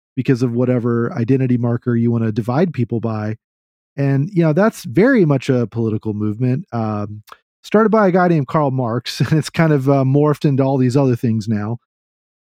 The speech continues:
But has it ruined stories? Yes, and, and here's directly how this sort of thing has ruined stories. Uh, Disney, uh, so let's just name names here. Disney is not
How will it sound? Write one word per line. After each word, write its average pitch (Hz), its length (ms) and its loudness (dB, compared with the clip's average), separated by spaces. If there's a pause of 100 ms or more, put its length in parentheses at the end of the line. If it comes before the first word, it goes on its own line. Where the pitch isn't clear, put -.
(300)
But 180 220 0 (100)
has 202 380 -2
it 175 160 -2
ruined 170 420 0
stories? 151 640 0 (800)
Yes, 156 460 0
and, 160 300 -2
and 151 160 0
here's 240 520 0 (280)
directly 156 420 2
how 120 460 -4 (100)
this 127 160 -2
sort 131 160 0
of - 80 -6
thing 120 140 0
has 107 160 -2
ruined 113 200 0
stories. 117 520 -4 (420)
Uh, 127 220 0 (120)
Disney, 143 540 0 (540)
uh, 127 120 -4
so 139 160 -2
let's 151 200 0
just 147 160 -2
name 147 240 0
names 147 260 0
here. 123 140 0
Disney 139 580 0
is 127 320 -4
not 160 320 -2